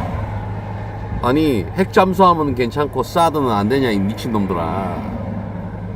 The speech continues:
그랬더니 이제 거기에 애들이, 어, 핵 잠수함이 그게, 어, 핵무기를 실는 게 아니라 연료를 핵으로 하는 거기 때문에 뭐가 문제냐 이런 거예요.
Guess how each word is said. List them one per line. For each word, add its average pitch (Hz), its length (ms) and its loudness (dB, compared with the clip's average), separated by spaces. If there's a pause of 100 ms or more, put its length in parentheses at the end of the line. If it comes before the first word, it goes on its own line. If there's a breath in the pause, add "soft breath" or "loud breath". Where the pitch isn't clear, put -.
(220)
그랬더니 113 720 2 (800)
이제 101 300 4
거기에 110 420 2
애들이, 107 380 0 (760)
어, - 840 -6
핵 175 140 -2
잠수함이 151 800 2 (1040)
그게, 139 360 4
어, - 1600 -2
핵무기를 196 560 6
실는 165 360 0
게 147 80 2
아니라 123 440 2
연료를 185 880 8
핵으로 170 300 -4
하는 147 240 -2
거기 135 200 -6
때문에 113 400 -4
뭐가 120 420 4
문제냐 185 480 4
이런 104 240 4
거예요. 78 220 -4